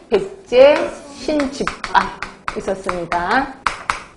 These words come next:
그러면 신라 시대로 가시면, 어, 쓰실 필요는 없어요. 다 책에 있거든요. 신라 시대로 가면은 김무의 약방 있었고, 그 다음에 여기에, 음, 승의가 있었습니다. 그래서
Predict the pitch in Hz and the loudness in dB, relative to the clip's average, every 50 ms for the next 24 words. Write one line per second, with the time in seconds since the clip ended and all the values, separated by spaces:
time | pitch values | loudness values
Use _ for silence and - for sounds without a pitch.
0 | - - - - - - - - - - - - - - - - - - - - | -6 -4 -4 -4 -10 -12 -10 -10 -10 -10 -16 -8 -8 -8 -8 -8 -12 -18 -20 -20
1 | - - 240 - 240 233 240 254 247 - 359 330 339 339 330 330 - - - - | -18 -16 -2 2 4 6 6 6 4 4 2 2 4 4 4 4 2 0 2 6
2 | 311 285 285 277 269 277 - 226 226 - 254 233 220 226 240 254 269 277 294 294 | 6 8 8 8 4 4 0 -2 -2 0 0 2 2 4 4 4 4 4 4 2
3 | 294 311 - - - 190 196 196 - 320 311 349 285 - 285 277 262 190 196 - | -2 -4 -6 -8 -6 -6 -4 -2 -2 0 0 0 2 2 4 4 4 2 0 0
4 | - 214 214 202 202 156 143 - - 254 254 226 202 - 202 190 185 175 190 233 | 2 2 2 2 2 -2 -6 -4 -4 -2 -2 -2 -2 -2 -4 -4 -4 -4 0 0
5 | 262 247 - - - - - - - - 302 311 302 302 302 - - 269 262 262 | 0 0 -2 -4 -10 -16 -20 -14 -4 2 4 4 4 4 2 4 6 6 6 8
6 | 262 240 202 190 190 196 196 220 269 320 349 403 - - - - - - - - | 6 4 2 2 0 0 2 4 4 4 4 2 0 -6 -12 -16 -16 -16 -16 0
7 | - 254 233 233 240 233 233 220 202 180 170 165 - - - - - - - - | 4 6 6 8 8 6 6 6 6 4 4 0 -2 -6 -10 -12 -12 -14 -14 -16
8 | - - - - - - - - - 214 214 240 262 285 302 320 196 196 - - | -18 -14 -12 -12 -12 -12 -16 -12 -4 0 2 2 4 4 2 0 -2 -6 -10 -10
9 | - - 170 185 - - - - - - 190 180 180 170 - - - - - - | -6 -4 -4 -4 -4 -6 -10 -12 2 4 4 4 4 -2 -8 -12 -14 -14 -16 -14
10 | - - 208 - - 196 - - - - 226 247 285 311 320 - - - - - | -10 -10 -2 0 2 2 2 0 2 6 8 10 10 10 8 6 0 -6 -10 -6
11 | - - 226 214 220 233 214 185 185 175 190 220 233 269 311 320 320 - - - | 2 4 4 6 6 6 6 6 4 6 8 8 8 8 6 2 0 -4 -10 -16
12 | - - - - - - - - - 226 220 208 196 - - - - 302 311 294 | -18 -18 -18 -16 -16 -16 -16 -6 0 2 2 2 2 0 -2 0 2 2 2 2
13 | 262 - - 233 220 185 170 160 - - - - - - - - 247 220 - - | 2 2 4 4 4 4 2 0 -4 -8 -10 -16 -20 -6 2 4 4 4 4 0
14 | - 185 185 - - 170 175 165 - - - 165 160 165 160 240 233 - | -2 -4 -4 -6 -8 -8 -8 -8 -10 -10 -8 -8 -8 -2 2 2 2 2